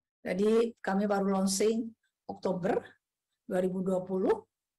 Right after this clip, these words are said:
Sekarang posisinya sudah kom-, kosmetik pria nomor dua di Indonesia. Jadi hanya dalam dua tahun itu langsung melejit. Nah, kemudian dua ribu dua satu tim mengeluarkan lagi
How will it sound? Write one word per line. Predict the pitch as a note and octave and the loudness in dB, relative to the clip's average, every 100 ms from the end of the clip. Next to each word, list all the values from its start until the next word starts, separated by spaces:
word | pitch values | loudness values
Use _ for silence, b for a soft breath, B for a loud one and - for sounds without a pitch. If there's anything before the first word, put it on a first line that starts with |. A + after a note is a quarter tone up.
| _ _ _ _ _ _ _ - | _ _ _ _ _ _ _ -12
Sekarang | - F#3 A#3+ D4 | -2 0 2 0
posisinya | G#3+ G#3 G3+ - G3+ G#3+ C4 F4 | -2 -2 -4 -4 -2 0 0 0
sudah | - G3+ A#3 | -2 -4 -4
kom-, | - G3+ G3 - | -4 -6 -6 -6
kosmetik | A3+ G#3 - G3 G3 B3 B3 _ _ b b _ | -6 -6 -8 -10 -4 -4 -4 _ _ b b _
pria | A3 G#3+ G#3+ A3+ B3+ | -2 0 2 2 2
nomor | A3 G#3 G3+ G3 G3 | 0 -4 -4 -6 -8
dua | G#3+ E3 B3 D#4 - - | -8 0 2 2 -2 -8
di | E3+ E3 | -10 -8
Indonesia. | E3 D#3+ E3 F3+ - - _ _ _ _ _ | -8 -8 -8 -8 -10 -12 _ _ _ _ _
Jadi | - F3+ A#3+ | -12 -4 -2
hanya | G#3+ F#3+ | -2 -4
dalam | F#3+ F#3 F#3 | -6 -4 -6
dua | F3+ F#3 F#3 | -6 -6 -6
tahun | F#3 F3+ A#3 A#3 | -6 -4 -4 -4
itu | A#3+ C4 C4 - _ - | -6 -8 -8 -14 _ -16
langsung | F3+ F3 F#3 F3+ | -14 -12 -12 -12
melejit. | E3+ E3 E3+ E3 _ _ _ _ _ _ _ _ _ _ _ _ - | -12 -12 -16 -18 _ _ _ _ _ _ _ _ _ _ _ _ -12
Nah, | F3 D#3 | -10 -10
kemudian | G3 F3 F3 G3+ | -8 -8 -8 -6
dua | F#3 | -6
ribu | F3 E3 | -6 -8
dua | E3+ F3 | -8 -8
satu | E3+ F3 - B3 C4+ D4 D4 | -8 -10 -4 -2 0 0 -2
tim | G#3+ | -6
mengeluarkan | F#3+ F#3+ F#3 F3 F3+ F3 | -6 -8 -10 -10 -8 -6
lagi | F3 E3+ F#3 F#3 | -6 -2 0 0